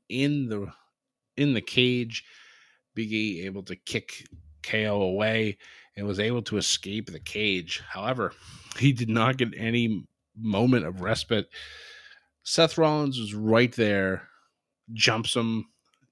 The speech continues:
takes him out. But as the cage goes up, the fighting continues, and Big E looks to stand tall as we go to commercial break.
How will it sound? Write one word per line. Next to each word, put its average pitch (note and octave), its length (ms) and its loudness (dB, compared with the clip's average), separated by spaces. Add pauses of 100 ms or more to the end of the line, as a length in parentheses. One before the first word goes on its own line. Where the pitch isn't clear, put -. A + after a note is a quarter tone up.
(140)
takes - 360 2
him E2+ 100 -6
out. D#3+ 240 -8 (2500)
But C3 380 -8 (180)
as A#2+ 320 -4
the A#2 80 -4
cage G#2 460 4
goes E2+ 320 -2
up, D3+ 260 6 (680)
the A2+ 60 -12
fighting A2+ 460 2
continues, A#2 680 0 (480)
and G#2+ 160 -8
Big A2 160 0
E A2+ 240 0
looks G#2+ 360 -2
to A2+ 60 -8
stand F#2 440 -4
tall C3 540 2
as F#2 380 -4
we F#2 120 -6
go E2 240 -8
to G#2 260 -6
commercial B2 360 -2
break. D#3+ 380 0